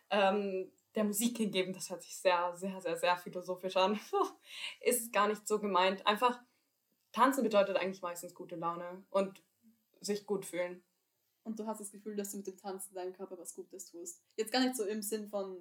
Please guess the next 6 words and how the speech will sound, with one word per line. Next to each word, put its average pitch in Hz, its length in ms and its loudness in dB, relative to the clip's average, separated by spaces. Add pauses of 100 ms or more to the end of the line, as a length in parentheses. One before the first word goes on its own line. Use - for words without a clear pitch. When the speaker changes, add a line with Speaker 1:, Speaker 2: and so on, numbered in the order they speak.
(200)
Speaker 2:
Workout-mäßig, 277 840 -2
sondern 202 320 -8
vom 196 400 -12 (120)
Gefühl 196 260 -8
her. 202 160 -18 (800)
Speaker 1:
Ja, 196 600 6